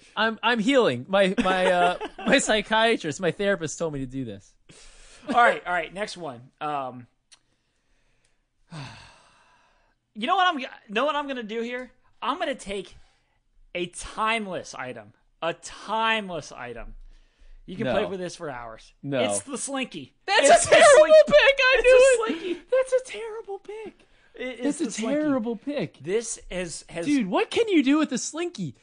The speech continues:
Speaker 1: You can,
Speaker 2: You
Speaker 1: y-, here's the two things you can do with a Slinky. You ready? You can send it down the stairs,
Speaker 2: Which
Speaker 1: which
Speaker 2: is
Speaker 1: is
Speaker 2: awesome.
Speaker 1: That's the traditional way to play with a Slinky.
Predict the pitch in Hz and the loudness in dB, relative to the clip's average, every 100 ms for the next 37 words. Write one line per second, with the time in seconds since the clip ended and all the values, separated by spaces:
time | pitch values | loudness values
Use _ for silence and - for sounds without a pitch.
0 | _ 196 233 247 226 185 185 - - 311 | _ -4 -2 -2 -6 -6 -12 -14 -10 -6
1 | 370 220 - 294 302 269 214 208 190 170 | -6 -8 -4 -4 -4 -8 -10 -10 -10 -10
2 | 156 - 110 90 _ 156 156 196 202 _ | -12 -20 -20 -20 _ -10 -6 -6 -8 _
3 | _ _ - 151 160 - 202 247 269 302 | _ _ -14 -8 -6 -2 -2 -2 -2 -4
4 | - 220 165 156 180 - _ _ - 165 | -6 -4 -2 -4 -8 -16 _ _ -8 -6
5 | 175 160 123 - 143 - _ - 165 - | -4 -4 -6 -10 -16 -18 _ -4 -4 -4
6 | 220 - 208 214 208 202 180 165 156 160 | -8 -6 -4 -4 -4 -4 -4 -4 -6 -10
7 | 147 143 170 147 | -10 -12 -14 -14